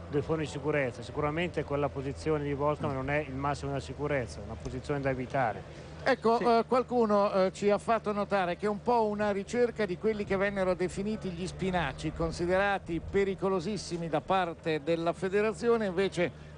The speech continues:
Speaker 2: usati costantemente dai cicloamatori. Questa forma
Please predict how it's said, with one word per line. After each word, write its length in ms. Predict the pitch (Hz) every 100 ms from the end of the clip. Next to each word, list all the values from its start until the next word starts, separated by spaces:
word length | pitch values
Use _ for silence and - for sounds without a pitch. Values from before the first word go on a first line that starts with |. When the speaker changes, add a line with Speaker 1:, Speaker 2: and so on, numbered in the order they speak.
| -
Speaker 2:
usati 580 | 190 190 247 220 - 170
costantemente 840 | - 202 208 208 208 208 220 214 202
dai 180 | 165
cicloamatori. 920 | - 175 151 147 135 135 139 151 123 117
Questa 320 | 190 160 180
forma 520 | - 226 226 202 185